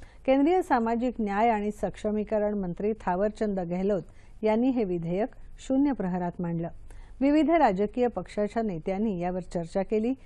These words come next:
त्यानंतर या विधेयकाला मंजुरी मिळाली. राज्यसभेत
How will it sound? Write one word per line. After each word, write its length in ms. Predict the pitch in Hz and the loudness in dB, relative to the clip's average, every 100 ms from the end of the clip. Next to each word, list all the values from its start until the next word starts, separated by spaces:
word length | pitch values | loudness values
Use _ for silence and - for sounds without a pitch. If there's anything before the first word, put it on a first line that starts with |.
| - - | -16 2
त्यानंतर 460 | 254 269 294 294 302 | 4 6 4 2 2
या 140 | 285 | 2
विधेयकाला 720 | 196 180 165 202 196 190 196 | 2 0 0 0 0 -2 0
मंजुरी 480 | 220 180 170 180 180 | 0 -2 -2 -2 0
मिळाली. 400 | 175 170 165 160 - - - 196 | -2 -2 -4 -6 -12 -16 -10 -2
राज्यसभेत 560 | 208 185 202 196 185 | 0 0 -2 -2 -2